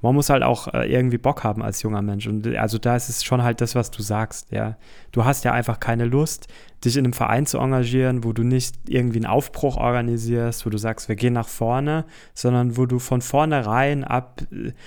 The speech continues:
Sitzung eins, ab Treffen eins, wo du irgendwie bist, damit beschäftigt bist, irgendeinen Abbau, äh, zu organisieren und, äh, Trauer von älteren Menschen zu begleiten, die du irgendwie nicht in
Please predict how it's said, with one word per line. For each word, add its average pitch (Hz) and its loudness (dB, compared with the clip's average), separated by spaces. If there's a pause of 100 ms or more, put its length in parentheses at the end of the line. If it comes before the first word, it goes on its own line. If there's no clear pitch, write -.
(180)
Sitzung - 0
eins, 135 0
ab - -4
Treffen 127 -2
eins, 127 -2
wo 117 -4
du 123 -2
irgendwie 120 0
bist, 123 -4
damit 123 0
beschäftigt - -6
bist, 117 -2
irgendeinen 120 -4
Abbau, 120 0 (120)
äh, - -14
zu - -6
organisieren 123 0
und, 113 -2
äh, 113 0 (300)
Trauer 127 2
von 123 -2
älteren 117 -2
Menschen 120 -4
zu 123 -6
begleiten, 113 -4
die 107 -2
du 104 -6
irgendwie 107 -2 (240)
nicht 139 2
in 123 -2